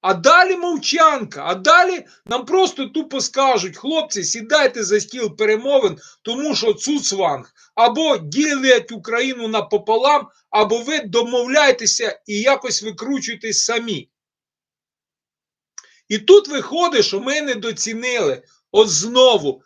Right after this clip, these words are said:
диявол криється в деталях, диявол криється в деталях. Для того, щоб зрозуміти політику міжнародну, так, як її розумів Богдан Хмельницький.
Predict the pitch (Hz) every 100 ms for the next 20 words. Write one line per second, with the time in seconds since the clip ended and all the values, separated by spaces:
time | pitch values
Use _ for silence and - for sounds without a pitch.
0 | _ 143 131 185 208 262 285 269 202 185
1 | 214 247 240 - 208 147 175 208 214 202
2 | 143 127 120 113 180 214 277 285 240 -
3 | 214 233 - 196 143 127 202 247 247 220
4 | 147 123 - - - 160 214 320 302 269
5 | 220 208 262 208 269 277 208 214 - 240
6 | 254 269 - 165 185 185 190 196 233 254
7 | 254 190 139 120 _ _ _ - 240 247
8 | 226 190 180 240 214 208 165 226 233 202
9 | 147 196 160 214 202 - 196 202 226 240
10 | 240 - -